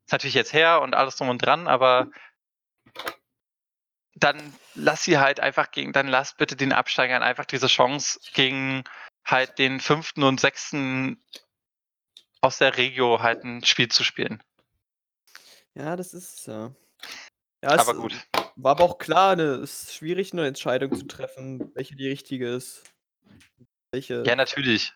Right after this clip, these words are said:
Speaker 1: natürlich, aber es gibt ja sonst, also, weißt du, es gibt ja sonst auch Regularien, wenn ich mich nicht ganz irre, die auch sowas besagen wie, ähm, zum Beispiel darf ja in der zwei-, also von der zweiten in die erste Liga darf ja, glaube ich, immer nur der erste Platz.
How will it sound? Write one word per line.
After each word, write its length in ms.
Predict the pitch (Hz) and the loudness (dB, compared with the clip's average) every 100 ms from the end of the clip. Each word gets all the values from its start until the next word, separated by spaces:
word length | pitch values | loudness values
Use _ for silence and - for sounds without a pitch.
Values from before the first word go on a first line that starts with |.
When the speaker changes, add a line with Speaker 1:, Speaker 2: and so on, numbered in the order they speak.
| - | -2
Speaker 1:
natürlich, 340 | 135 - 135 | 0 4 4
aber 120 | 123 | 2
es 80 | - | 0
gibt 180 | - - | 0 2
ja 80 | 135 | 4
sonst, 400 | 123 131 - - | 4 2 -2 0
also, 220 | 123 113 | 2 4
weißt 180 | 110 110 | 4 2
du, 60 | 147 | -2
es 80 | |
gibt 160 | - 120 | -2 2
ja 80 | 123 | 2
sonst 320 | 113 127 - | 4 2 2
auch 180 | 120 - | 2 2
Regularien, 720 | 156 160 147 151 156 170 180 - - - - _ - | 2 4 4 4 4 0 -2 -8 -16 -18 -20 _ 0
wenn 100 | 139 | 0
ich 120 | - | 0
mich 140 | 147 | -4
nicht 160 | 151 - | -2 0
ganz 240 | 139 147 | 0 -2
irre, 180 | 156 151 | -2 0
die 160 | 135 127 | 4 4
auch 160 | 123 | 2
sowas 300 | - 135 135 | 0 -2 0
besagen 480 | - 120 127 131 123 | 0 2 2 2 -4
wie, 320 | 123 127 123 - - - _ - | -2 0 0 -2 -20 -20 _ 0
ähm, 460 | 117 113 110 107 107 | 2 2 -2 -8 -10
zum 220 | - 131 | -2 -2
Beispiel 400 | 117 113 123 - | 2 0 0 0
darf 220 | 131 117 - | 2 2 4
ja 160 | 123 | 2
in 80 | 120 | 2
der 120 | 117 | -2
zwei-, 320 | - - 117 - | 0 2 2 0
also 160 | 110 | -6
von 100 | 104 | -2
der 120 | 117 110 | -2 0
zweiten 340 | - 123 139 | 2 2 2
in 80 | 135 | -2
die 100 | 120 | 0
erste 260 | 123 - | -2 -2
Liga 280 | 151 143 143 | -6 0 2
darf 160 | 123 - | 2 0
ja, 40 | |
glaube 260 | 120 120 127 | 0 0 0
ich, 60 | |
immer 200 | 147 135 | 2 2
nur 100 | 131 | 2
der 140 | 120 117 | 2 4
erste 440 | 110 110 - 107 | 2 0 -2 -4
Platz. 360 | - - 98 - | -2 -2 -2 -6